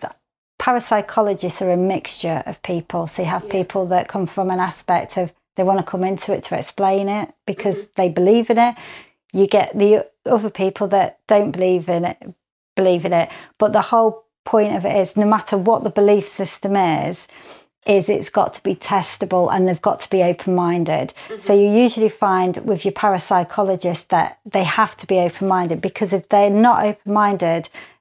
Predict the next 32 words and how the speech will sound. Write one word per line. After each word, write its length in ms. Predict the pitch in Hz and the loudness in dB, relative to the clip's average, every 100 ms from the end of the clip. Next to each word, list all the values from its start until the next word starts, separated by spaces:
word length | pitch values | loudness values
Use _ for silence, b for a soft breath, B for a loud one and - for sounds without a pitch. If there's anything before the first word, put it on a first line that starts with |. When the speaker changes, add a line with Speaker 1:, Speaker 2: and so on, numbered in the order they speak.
| - | 0
Speaker 1:
they 140 | 202 | 0
can't 340 | 196 220 202 190 | 2 0 0 2
run 140 | 190 | -2
a 40 | 175 | -2
proper 260 | 196 - | -4 -4
scientific 880 | 190 196 175 165 185 - 185 160 - _ - | -2 0 0 -2 -6 -4 -4 -4 -10 _ -6
experiment. 920 | - - - 185 160 160 160 160 - | -6 -6 -4 -2 0 0 -2 -2 -4
Speaker 2:
Mm-hmm. 280 | - 392 185 _ _ _ | -10 -14 -18 _ _ _
Speaker 1:
Um, 580 | 185 175 175 170 170 - | 0 2 2 0 -2 -4
it's 320 | 202 - - - | -4 -4 -6 -10
flawed. 540 | - 190 180 156 160 - - _ - | 0 2 4 2 -2 -6 -12 _ -20
Speaker 2:
Yeah. 140 | 165 - _ _ _ _ - | -20 -20 _ _ _ _ 0
Speaker 1:
Um, 440 | 180 175 175 - | 2 2 0 -4
so 380 | - - 185 175 | -6 0 2 2
whatever 400 | 175 180 208 196 196 | 2 0 0 2 0
aspect 360 | 180 - 190 | 0 -4 -4
they're 80 | 190 | -4
coming, 180 | - 175 | -6 -4
I 40 | |
think 180 | - 226 | -2 -2
that's 220 | 180 - | -2 0
really 180 | 208 185 | 2 2
important 460 | 180 170 196 180 180 | 0 -2 -2 -2 -4
for 80 | - | 0
people 340 | 214 202 202 | 0 2 -2
to 160 | - - | -6 -6
take 300 | 196 175 202 | -6 -4 -2
away. 420 | 185 160 143 170 | 0 0 -2 -6
Speaker 2:
Definitely. 440 | 233 208 - - 196 | -8 -10 -8 -4 -4
And 80 | |
I 60 | 208 | -4
think 320 | - 277 - | -2 -4 -4